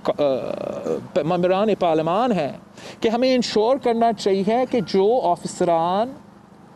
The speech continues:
करप्शन का इन्वेस्टिगेशन कर, वो ख़ुद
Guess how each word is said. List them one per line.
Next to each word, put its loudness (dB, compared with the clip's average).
करप्शन 2
का 2
इन्वेस्टिगेशन 0
कर, 0
वो 4
ख़ुद 0